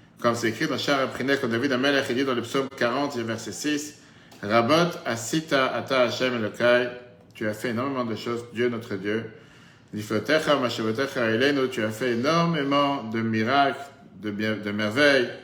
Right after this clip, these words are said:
envers nous. Enoch, Elecha, il n'y a personne qui peut t'atteindre. Guide, Vadaber, Atzmisaper, au final, je pourrais jamais raconter tous les biens que tu m'as fait parce qu'il est limité.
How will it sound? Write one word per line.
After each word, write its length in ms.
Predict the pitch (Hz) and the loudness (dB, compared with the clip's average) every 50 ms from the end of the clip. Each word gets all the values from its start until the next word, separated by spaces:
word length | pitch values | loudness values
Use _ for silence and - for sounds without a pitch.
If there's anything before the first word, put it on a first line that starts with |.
| - - - - - - - | -18 -20 -20 -20 -20 -12 -6
envers 300 | 110 110 107 110 110 107 | -6 -2 -2 0 -2 0
nous. 300 | 110 120 127 139 135 - - - - - - - - - | 0 0 0 0 -2 -6 -10 -18 -20 -20 -20 -18 -2 2
Enoch, 440 | 156 180 196 180 165 165 151 - 143 | 2 4 4 4 4 4 2 2 2
Elecha, 280 | 139 151 160 160 160 | 2 2 4 4 4
il 40 | 147 | 4
n'y 60 | 139 | 4
a 40 | 127 | 2
personne 520 | - 151 143 - - - 185 185 185 175 | 0 -2 -4 -4 -2 0 2 2 2 0
qui 100 | 165 - | -2 -4
peut 140 | 143 - 131 | -4 -4 -4
t'atteindre. 480 | 127 123 107 110 151 151 147 147 135 117 | -4 -4 -6 -4 -4 -4 -4 -2 -4 -4
Guide, 260 | 110 107 143 190 190 | -4 0 0 2 4
Vadaber, 440 | 175 160 147 139 127 120 147 120 147 | 4 4 4 2 2 0 0 0 0
Atzmisaper, 640 | 147 143 131 127 - 131 123 117 113 147 143 143 139 | 2 2 0 0 -2 -6 -8 -4 -4 -4 -2 0 0
au 140 | 123 120 117 | 0 0 -2
final, 400 | 113 120 120 131 139 143 131 120 - - - - - - - | -4 -4 -2 2 2 2 2 2 -2 -8 -14 -16 -20 -20 -20
je 80 | - | -6
pourrais 220 | - 170 165 165 151 | -2 0 2 2 4
jamais 260 | - 190 196 196 180 | 4 2 4 4 4
raconter 420 | 170 160 156 - 143 131 - 156 139 | 2 2 2 0 -4 -4 -4 -4 -2
tous 80 | 147 | 0
les 80 | 135 123 | 0 2
biens 160 | 127 147 143 | 2 2 0
que 40 | - | -2
tu 80 | - | -4
m'as 120 | 131 127 123 | -4 -4 -4
fait 100 | - - | -4 -6
parce 120 | 156 - | -8 -4
qu'il 180 | - 135 127 127 | -4 -2 2 2
est 60 | 123 | 2
limité. 380 | 120 120 117 113 110 110 104 | 2 2 -2 -2 -6 -8 -12